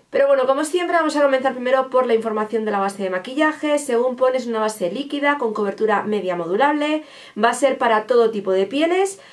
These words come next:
va a tener un acabado natural en la piel y se va a sentir ligera en el rostro. No se notará ni pesada, ni reseca, ni tampoco efecto máscara, o sea,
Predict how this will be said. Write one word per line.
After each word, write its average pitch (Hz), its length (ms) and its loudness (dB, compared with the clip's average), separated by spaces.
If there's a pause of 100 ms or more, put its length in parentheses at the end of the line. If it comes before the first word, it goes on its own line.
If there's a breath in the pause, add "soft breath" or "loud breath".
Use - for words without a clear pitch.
(120)
va 214 120 0
a 254 80 0
tener 262 160 4
un 262 60 0
acabado 233 360 2
natural 262 400 0
en 254 60 -4
la 233 140 -2
piel 269 360 0
y 226 80 -4
se 214 140 -2
va 220 60 2
a - 20 2
sentir 220 360 0
ligera 196 380 -2
en 175 60 -6
el 156 120 -6
rostro. - 460 -10 (380 loud breath)
No 254 180 2
se 320 140 0
notará 285 260 2
ni 214 160 0
pesada, 302 560 2
ni 226 160 4
reseca, 294 640 2
ni 226 160 2
tampoco 226 400 2
efecto 240 380 -6
máscara, - 500 -6
o - 20 -20
sea, - 420 -14